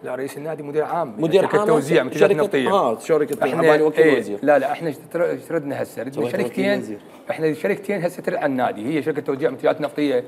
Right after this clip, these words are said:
Speaker 2: أي.
Speaker 1: المحترمة الممثلة السادة حسين طالح.
Speaker 2: أنتم هي
Speaker 1: وردنا
Speaker 2: يصيرون شركة.
Speaker 1: إي، وردنا شركة
Speaker 2: شركة
Speaker 1: ثانية،
Speaker 2: نفط،
Speaker 1: شركة
Speaker 2: إي.
Speaker 1: سومو، لأن هي شركة أكبر شركة موجودة. بس تعرف هاي قرارات مو قراراتنا، قرارات وزارة. احنا نشكر، حتى نشكر وزير النفط، يعني داعم هو للرياضة،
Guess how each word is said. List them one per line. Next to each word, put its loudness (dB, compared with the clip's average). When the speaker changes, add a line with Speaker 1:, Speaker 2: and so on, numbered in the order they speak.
Speaker 2:
أي. -4
Speaker 1:
المحترمة -2
الممثلة -6
السادة -4
حسين -8
طالح. -2
Speaker 2:
أنتم -6
هي 4
Speaker 1:
وردنا 4
Speaker 2:
يصيرون 6
شركة. 0
Speaker 1:
إي، -2
وردنا 0
شركة 2
Speaker 2:
شركة 4
Speaker 1:
ثانية، 6
Speaker 2:
نفط، 0
Speaker 1:
شركة 2
Speaker 2:
إي. 0
Speaker 1:
سومو، 6
لأن -6
هي -4
شركة -2
أكبر 0
شركة -2
موجودة. -2
بس -4
تعرف -2
هاي -2
قرارات 0
مو -2
قراراتنا، 2
قرارات -2
وزارة. 2
احنا -2
نشكر، -2
حتى 0
نشكر -4
وزير 0
النفط، -2
يعني -6
داعم 6
هو 2
للرياضة، 0